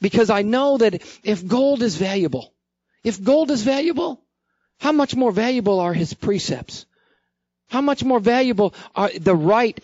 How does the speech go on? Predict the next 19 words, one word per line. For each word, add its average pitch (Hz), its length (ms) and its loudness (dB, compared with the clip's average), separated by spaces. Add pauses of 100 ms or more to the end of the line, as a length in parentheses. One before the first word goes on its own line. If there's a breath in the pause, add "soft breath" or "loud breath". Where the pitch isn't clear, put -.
(140)
things 165 420 -2
of 127 200 -4
God? 113 460 -6 (500)
You 262 80 -4
know 294 100 2
what? 285 260 -2 (220 loud breath)
We 349 120 0
just 339 240 -2
need 254 140 0
to 208 80 -2
do 196 180 0
the 160 140 0
right 165 280 -2
things 208 540 -6
because 165 300 -6
it's 139 160 -6
the 147 100 -6
right 123 240 -6
thing. 117 260 -12